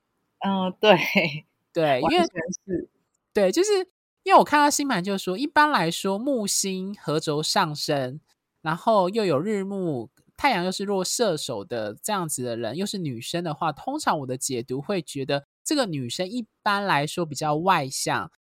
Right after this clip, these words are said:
Speaker 2: 那当然，<laughs> 这样的讲法或许有一点点性别刻板印象，就是太过性别二分，就是说认为女生就比较内或男生比较外。但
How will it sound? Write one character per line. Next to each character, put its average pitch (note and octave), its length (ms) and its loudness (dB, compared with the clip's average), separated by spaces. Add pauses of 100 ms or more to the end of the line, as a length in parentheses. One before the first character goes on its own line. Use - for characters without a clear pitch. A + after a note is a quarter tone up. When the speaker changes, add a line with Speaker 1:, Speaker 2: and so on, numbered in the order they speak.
(100)
Speaker 2:
那 B3 80 0
当 D4 160 8
然， C4 100 10
<laughs> B3 320 -2 (280)
这 - 120 0
样 F4+ 140 6
的 A#3 140 2
讲 F#3 380 -2
法 F3 240 6
或 B3 200 2
许 D3 320 -4
有 E3 200 2
一 E4 60 2
点 C#4 200 -2
点 A3 180 -4
性 A3+ 260 -2
别 E3 180 -2
刻 G3 180 -6
板 D#3 220 -6
印 D#3+ 120 -8
象， D#3 280 -4
就 F3 60 -4
是 E3 580 -4 (100)
太 A#3+ 200 2
过 G#3 280 -2
性 G3+ 180 -4
别 D3+ 140 -2
二 D#3+ 80 0
分， D#3+ 160 -6
就 F3+ 100 -2
是 F3 60 0
说 E3+ 160 -4
认 F#3 160 -4
为 C3+ 340 -4
女 C3 200 -8
生 F3 160 -6
就 F#3 80 -4
比 D3 100 -10
较 C#3+ 140 -6
内 E3+ 340 -4
或 E3 180 -6
男 C#3 160 -8
生 D#3 120 -6
比 C3+ 60 -10
较 D3 180 -2
外。 D3+ 240 -2 (400)
但 A#3+ 260 -2